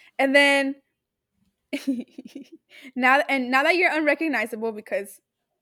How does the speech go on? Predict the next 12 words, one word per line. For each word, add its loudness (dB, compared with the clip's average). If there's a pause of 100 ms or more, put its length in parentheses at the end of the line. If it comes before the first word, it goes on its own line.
(320)
you're -6
your -8
face, -6 (360)
you -2
then 2
have -4 (120)
your -6
boyfriend -6 (880)
and 0
you -4 (280)
find 0
an-, -8